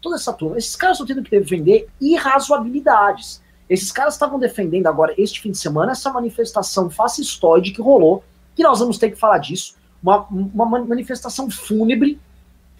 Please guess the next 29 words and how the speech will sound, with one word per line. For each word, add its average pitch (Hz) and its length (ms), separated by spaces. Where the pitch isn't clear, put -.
exaltando 233 600
morte, 175 480
com 269 140
caixões, 220 720
no 240 100
meio 277 140
de 320 80
uma 311 140
pandemia, 254 720
os 226 160
caras 277 260
dançando 269 480
com 269 120
caixão 240 500
no 269 80
meio 254 240
da 269 80
Avenida 262 320
Paulista, 214 720
pedindo 226 320
a 277 40
morte 220 440
de 240 40
um 233 60
governador, 196 580
impedindo 233 400
passagem 240 440
de 220 100
ambulância, 196 600